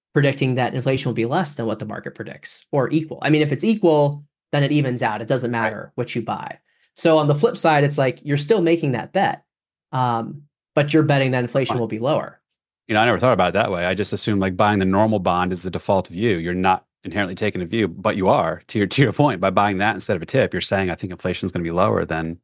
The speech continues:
Speaker 2: market estimate." Yeah. Okay.
Speaker 1: A-, and again, it's just, you know, as when, when you're working, tips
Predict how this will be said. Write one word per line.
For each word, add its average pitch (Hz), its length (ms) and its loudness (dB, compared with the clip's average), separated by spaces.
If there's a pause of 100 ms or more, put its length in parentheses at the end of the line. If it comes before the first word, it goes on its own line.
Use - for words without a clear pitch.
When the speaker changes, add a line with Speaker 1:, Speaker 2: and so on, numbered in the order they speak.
Speaker 2:
market 85 220 -10
estimate." 92 400 -8 (880)
Yeah. 95 220 -4 (280)
Okay. 101 200 0 (1080)
Speaker 1:
A-, 196 200 -2
and 185 120 6
again, 170 220 4
it's 151 120 -2
just, - 340 -6 (120)
you - 320 -6
know, 151 160 4
as 151 420 0 (640)
when, 170 180 2
when 185 100 4
you're 165 140 6
working, 220 580 0
tips - 460 -4